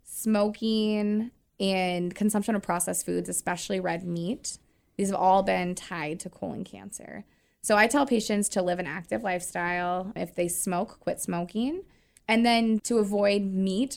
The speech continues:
or at least processed meats and red meats, as much as possible. The amount of data that's starting to be compiled for maybe a vegetarian or a plant-based lifestyle is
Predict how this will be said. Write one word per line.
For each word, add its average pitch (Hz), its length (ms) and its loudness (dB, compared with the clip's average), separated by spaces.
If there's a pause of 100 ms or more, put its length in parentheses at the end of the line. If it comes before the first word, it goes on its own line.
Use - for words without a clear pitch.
or 185 200 4
at 170 120 2
least 190 360 -2
processed 175 480 -2
meats 175 280 -2
and 170 140 -4
red 175 220 -2
meats, 175 640 -8 (100)
as 185 140 -4
much 170 180 -4
as 180 100 -14
possible. 170 720 -10 (460)
The 214 120 2
amount 202 220 2
of 196 80 0
data 190 400 2
that's 185 220 -4
starting 185 420 -2
to 180 80 -4
be 180 160 -4
compiled 175 600 -4
for 175 220 -6
maybe 175 240 -2
a 175 40 2
vegetarian 175 600 -4
or 160 100 -6
a 151 40 -8
plant-based 175 520 -6
lifestyle 185 640 -2
is 180 580 -4